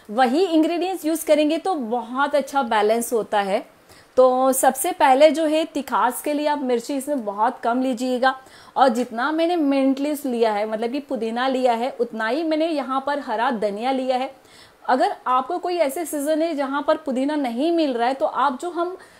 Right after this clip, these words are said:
गर्मियों में mint leaves को या फिर सर्दियों में mint leaves को सुखाकर रखते हैं, उसका powder भी यूज़ कर सकते हैं। और मिर्ची की मात्रा इसमें कम ही यूज़ करनी है, क्योंकि already हमने इसके अंदर अच्छा सा मसाला, मतलब कि धनिया मिर्च ले लिया है।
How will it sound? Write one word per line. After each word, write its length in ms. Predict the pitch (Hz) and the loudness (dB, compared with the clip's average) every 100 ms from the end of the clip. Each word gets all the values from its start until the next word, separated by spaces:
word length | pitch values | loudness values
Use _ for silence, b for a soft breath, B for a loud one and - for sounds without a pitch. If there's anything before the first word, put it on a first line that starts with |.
| B | B
गर्मियों 360 | 226 254 269 320 | 0 2 2 -2
में 100 | 359 | 0
mint 280 | 302 277 277 | 0 0 0
leaves 240 | 311 302 | -4 -4
को 80 | 320 | -4
या 160 | 294 302 | -4 -4
फिर 160 | 359 | -6
सर्दियों 460 | 330 269 233 240 285 | -4 -4 -2 -2 -2
में 100 | 330 | 0
mint 260 | 262 254 | 0 -2
leaves 180 | 269 285 | -4 -4
को 100 | 330 | -6
सुखाकर 500 | 302 254 233 226 302 | -8 -10 -8 -2 0
रखते 260 | 294 277 330 | 0 -4 -6
हैं, 60 | |
उसका 200 | 269 - | -6 -6
powder 440 | 294 247 196 208 233 | -4 0 0 -2 -4
भी 160 | 294 | -4
यूज़ 180 | 302 311 | -6 -4
कर 140 | 247 233 | -2 -2
सकते 440 | - 220 - 208 | -2 -8 -6 -4
हैं। 180 | 196 262 - B B B | -2 -6 -8 B B B
और 180 | - 269 | 4 4
मिर्ची 340 | 269 269 - 302 | 6 2 0 -4
की 100 | 320 | -2
मात्रा 320 | 294 269 285 | -2 -2 -2
इसमें 280 | 285 302 302 | -2 -4 -2
कम 280 | 254 226 | 0 2
ही 140 | 254 311 | 2 2
यूज़ 260 | 285 285 | 2 0
करनी 320 | 294 269 277 285 | 0 0 0 -2
है, 60 | |
क्योंकि 240 | 285 254 311 | -4 -8 -4
already 380 | 233 226 240 | 0 0 -2
हमने 240 | 277 269 285 | -2 -4 -4
इसके 240 | 277 - | -4 -4
अंदर 140 | 277 285 | -4 -4
अच्छा 380 | 226 226 - 277 | -8 -10 -6 -4
सा 160 | 277 302 | -2 -4
मसाला, 440 | 262 214 233 277 | -4 -4 -2 -2
मतलब 200 | 247 240 | -4 -6
कि 260 | 247 294 277 | -4 -4 -4
धनिया 400 | 208 214 233 277 | -2 -4 -2 -2
मिर्च 340 | 262 269 269 | 2 2 2
ले 160 | 220 220 | 4 6
लिया 240 | 233 247 | 6 4
है। 240 | 240 262 | 4 0